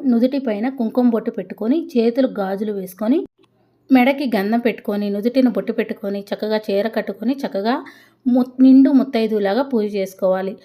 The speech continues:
మీ భర్తకి ఐశ్వర్యం లభించాలంటే ఆడవారు ఇంట్లో పూజ చేసేటప్పుడు మంగళసూత్రానికి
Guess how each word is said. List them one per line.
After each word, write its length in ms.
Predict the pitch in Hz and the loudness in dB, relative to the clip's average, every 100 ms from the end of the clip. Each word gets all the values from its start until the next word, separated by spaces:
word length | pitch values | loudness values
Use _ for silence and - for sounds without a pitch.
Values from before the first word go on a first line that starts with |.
| _ _ _ _ _ - | _ _ _ _ _ 2
మీ 140 | 277 311 | 4 4
భర్తకి 580 | 220 214 - 311 302 240 269 214 | 4 0 0 -2 0 -2 -2 0
ఐశ్వర్యం 480 | 214 226 277 269 247 | 0 2 2 4 2
లభించాలంటే 720 | 196 214 220 214 196 190 277 247 | 0 -2 0 -2 -2 -2 -4 -2
ఆడవారు 520 | 196 214 262 269 220 220 220 | 0 2 2 2 0 -2 -2
ఇంట్లో 320 | 220 - 262 | -2 2 2
పూజ 240 | 262 208 196 | 2 -2 0
చేసేటప్పుడు 500 | 220 220 226 254 311 | -2 -2 -6 -4 -2
మంగళసూత్రానికి 960 | 233 202 269 285 269 220 196 190 190 | -2 0 0 0 -2 0 -2 -2 -4